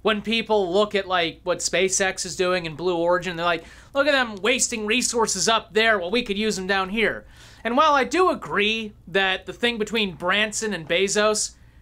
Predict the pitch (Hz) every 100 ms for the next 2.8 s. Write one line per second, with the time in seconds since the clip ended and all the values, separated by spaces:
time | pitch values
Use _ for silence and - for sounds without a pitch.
0 | - 185 190 208 - - 226 233 139 180
1 | 196 208 202 214 220 - 202 202 190 196
2 | 147 165 208 185 233 233 262 254